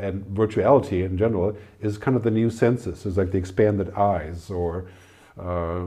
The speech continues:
the new being. Blade Runner scene, right? More human than human. I think that's a pipe dream.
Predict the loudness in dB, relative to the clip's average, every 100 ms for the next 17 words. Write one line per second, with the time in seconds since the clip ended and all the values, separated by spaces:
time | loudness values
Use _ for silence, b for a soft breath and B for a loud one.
0 | -8 -4 -2 0 0 0 -2 -2 -6 -14
1 | _ -20 -6 2 4 6 6 4 4 2
2 | 4 2 4 6 6 8 6 6 4 4
3 | 6 6 4 2 -2 B B B -4 0
4 | 4 4 4 2 2 0 0 -4 -6